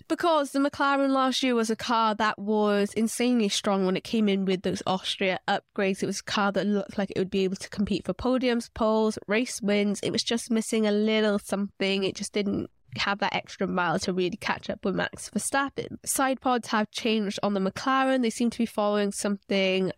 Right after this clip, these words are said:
that Mercedes did in twenty twenty-two with the upper side impact bar now being exposed. And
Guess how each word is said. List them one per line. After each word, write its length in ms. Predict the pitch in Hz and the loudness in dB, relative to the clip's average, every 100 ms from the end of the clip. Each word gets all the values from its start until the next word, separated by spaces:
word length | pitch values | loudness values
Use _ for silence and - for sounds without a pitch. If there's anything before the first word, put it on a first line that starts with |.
| 196 | -2
that 560 | - 190 190 190 185 - | 0 2 4 2 2 0
Mercedes 600 | 196 196 - 202 196 202 | 0 0 0 -2 0 0
did 160 | 208 185 | 0 0
in 140 | 190 | 0
twenty 300 | - 190 165 | 0 -4 -4
twenty-two 680 | - 185 190 - - 196 196 | -4 -2 -2 -2 0 0 2
with 240 | 185 196 | 0 -2
the 280 | - 196 196 | -2 0 0
upper 220 | 190 - | 0 -2
side 200 | 196 190 | -2 -2
impact 440 | - 196 196 202 - | 0 0 0 -4 -2
bar 200 | 196 190 | -2 0
now 200 | 185 170 | 0 -2
being 320 | - 113 175 | -2 -2 -2
exposed. 880 | - - - 240 240 240 247 - - | -4 -6 0 2 2 2 0 -4 -8
And 540 | - 226 240 240 214 | -2 0 2 2 0